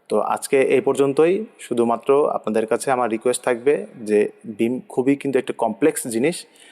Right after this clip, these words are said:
এটাকে আপনারা, আহ, যেন তেনভাবে নিয়েন না। বিমটি স্ট্রং করতে গেলে আপনারা যথাপযুক্ত জায়গায়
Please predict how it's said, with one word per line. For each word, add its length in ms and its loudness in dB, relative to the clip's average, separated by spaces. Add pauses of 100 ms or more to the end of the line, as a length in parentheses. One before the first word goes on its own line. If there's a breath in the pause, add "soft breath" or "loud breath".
(220 soft breath)
এটাকে 340 0
আপনারা, 300 0
আহ, 520 0
যেন 200 0
তেনভাবে 420 2
নিয়েন 260 2
না। 240 0 (120)
বিমটি 760 -2
স্ট্রং 360 -2
করতে 320 0
গেলে 380 2 (220)
আপনারা 640 -2 (100)
যথাপযুক্ত 1000 -2
জায়গায় 500 2